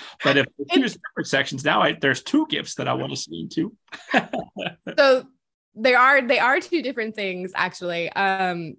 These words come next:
Speaker 2: so on the agency's website, I'm pretty sure what you're talking about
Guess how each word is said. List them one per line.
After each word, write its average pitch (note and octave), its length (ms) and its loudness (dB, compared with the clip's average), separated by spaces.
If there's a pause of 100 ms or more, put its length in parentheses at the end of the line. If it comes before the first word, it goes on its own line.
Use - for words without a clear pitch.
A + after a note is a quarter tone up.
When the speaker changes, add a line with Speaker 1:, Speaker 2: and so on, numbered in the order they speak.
Speaker 2:
so G#3 380 2
on F#3+ 480 -2
the F3+ 320 -2
agency's A#3+ 680 -2
website, F3 460 -2
I'm F3+ 100 -4
pretty G3 280 -4
sure F#3+ 180 -6
what F#3 140 -6
you're F3+ 100 -8
talking E3+ 380 -8
about E3 400 -6